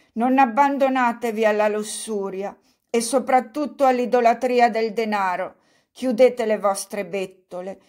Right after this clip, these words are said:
Se non potete chiuderle tutte, almeno due o tre. E soprattutto, sopra ogni altra cosa,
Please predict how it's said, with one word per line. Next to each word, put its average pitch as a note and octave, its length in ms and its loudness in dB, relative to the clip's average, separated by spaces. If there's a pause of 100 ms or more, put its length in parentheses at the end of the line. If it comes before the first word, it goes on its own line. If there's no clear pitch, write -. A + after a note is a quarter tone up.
(140)
Se - 180 0
non B3 160 4
potete C4 460 2
chiuderle A#3+ 600 -2
tutte, A3 600 -10
almeno B3 560 0
due D4 540 2
o B3 180 -4
tre. G3 380 -2 (280)
E G#3+ 120 -8
soprattutto, G#3 1080 -6
sopra A3 560 0
ogni G#3+ 260 -4
altra G#3 440 -6
cosa, F3 600 -2